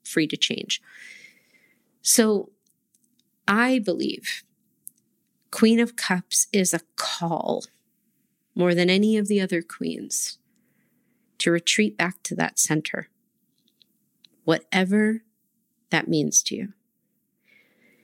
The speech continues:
It's a call to move closer to that deep center that nobody else really can ever be intimate with. Nobody else can really ever know that part of us.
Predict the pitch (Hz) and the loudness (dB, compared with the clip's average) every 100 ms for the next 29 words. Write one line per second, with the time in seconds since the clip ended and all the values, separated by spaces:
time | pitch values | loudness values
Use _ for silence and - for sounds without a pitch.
0 | _ - - 185 185 - 190 196 - 196 | _ -8 -2 -2 0 0 2 0 2 2
1 | 175 - - - 165 185 - 190 196 - | 0 -4 -10 -2 0 0 2 2 2 0
2 | 170 175 - 185 175 - - 156 156 151 | -2 -2 -2 -2 0 0 0 0 0 -2
3 | 151 - - 170 165 170 185 196 208 220 | -2 -4 0 2 2 2 2 2 2 0
4 | 196 165 175 - - - - _ - 175 | 0 -2 -2 -4 -6 -8 -12 _ -2 2
5 | 170 175 - 165 165 170 180 165 - 165 | 2 2 2 2 2 0 0 0 -2 -2
6 | - 165 156 - 160 165 165 170 - - | 0 0 0 0 0 2 2 0 -2 -8
7 | 160 160 170 185 202 202 196 190 160 147 | -8 -2 2 4 4 2 2 0 0 0
8 | 139 - 156 147 147 - - - | -2 -4 -4 -4 -4 -8 -10 -10